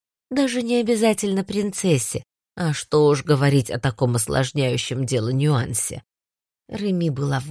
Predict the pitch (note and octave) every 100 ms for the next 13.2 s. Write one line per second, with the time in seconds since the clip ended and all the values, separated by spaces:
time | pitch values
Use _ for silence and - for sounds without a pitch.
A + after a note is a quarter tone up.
0 | C#3+ D3 - A2+ A2 - - G#2+ A2 G#2+
1 | G#2+ - C3+ A2 - - C3 A2+ A2 -
2 | - - - _ _ _ _ _ _ _
3 | G#3+ A#3+ A#3+ - G3+ A3+ G#3+ A3 A3 A#3
4 | A3 G3 F3+ - F#3+ F#3 - F3 E3+ E3
5 | E3 E3+ E3+ D#3+ C#3+ A#2+ - _ _ _
6 | _ - A#3 G3 A#3 A3+ A3 A3+ - A#3
7 | G3+ D#3 - F#3 D#3+ F#3+ F#3+ F#3+ G3 G3
8 | F3 C#3 B2 A2 C#3 C3+ - D#3+ F3+ D3
9 | C#3 C3 D#3 E3 D3 D3 D3+ E3 D#3+ F3
10 | A#2+ A2 _ _ _ _ - C4+ C4 -
11 | A#3+ - A#3+ - A3+ - A#3 A#3 G#3+ F#3
12 | F#3 - - G#3 G3+ F#3+ G3 F#3+ G#3 D#3+
13 | A#2+ A#2+